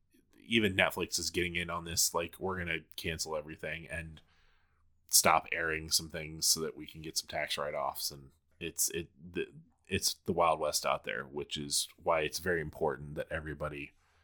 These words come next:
leave a rating or review, uh, on this podcast so that we can become certified reviewers on Rotten Tomatoes, which is, uh, step two of our twenty-step process to creating our new streaming service.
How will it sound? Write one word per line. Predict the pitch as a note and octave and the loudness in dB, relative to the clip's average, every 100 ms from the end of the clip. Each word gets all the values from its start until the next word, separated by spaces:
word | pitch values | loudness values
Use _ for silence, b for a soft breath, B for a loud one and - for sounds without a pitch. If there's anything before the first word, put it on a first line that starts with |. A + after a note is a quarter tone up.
| _ _ _ | _ _ _
leave | G#2 G2 | 4 6
a | F#2+ | 6
rating | F2 E2+ E2 | 6 4 0
or | E2 | -4
review, | E2 E2+ D#2+ D2+ D2 _ _ _ _ - | -2 -2 -2 -2 -6 _ _ _ _ -2
uh, | D#2+ D2 C2 _ _ _ | 2 2 0 _ _ _
on | E2+ D2+ | -4 0
this | D#2 | 0
podcast | - A#2 G#2 F#2 E2 D2 - - | 6 6 6 4 4 6 4 6
so | - F#2 | 6 8
that | E2 D2+ | 8 6
we | E2 E2 | 4 -4
can | E2 | -4
become | D#2 - E2 D#2 | -6 -4 -4 -2
certified | D2+ F#2+ E2 - D#2+ D#2 D2+ - _ _ _ | 0 2 2 4 4 4 0 -12 _ _ _
reviewers | F#2+ E2 D#2+ E2 | -4 0 0 0
on | E2 | 2
Rotten | D#2+ - | 2 2
Tomatoes, | G2 A#2+ G2+ E2+ - - | 2 6 6 6 4 2
which | F#2+ F2 | -2 2
is, | E2+ D#2+ D#2 - - _ _ _ _ _ _ _ - | 2 2 4 2 0 _ _ _ _ _ _ _ 4
uh, | E2 D2 C2+ - | 6 6 4 4
step | - G2+ - | 6 8 6
two | - B2 G2+ | 8 10 10
of | E2+ | 10
our | F2 E2+ D#2 - | 8 6 4 0
twenty-step | G#2+ F#2 - F#2+ - | 0 4 4 4 4
process | E2+ D#2 - D#2 - | 4 6 4 4 4
to | F2+ | 2
creating | - E2+ D#2+ | 0 0 0
our | D2+ | -4
new | D2+ D2 D2 | -4 -6 -4
streaming | - - D#2+ C2+ | -4 -2 -2 -2
service. | - - - - | -8 -8 -4 -2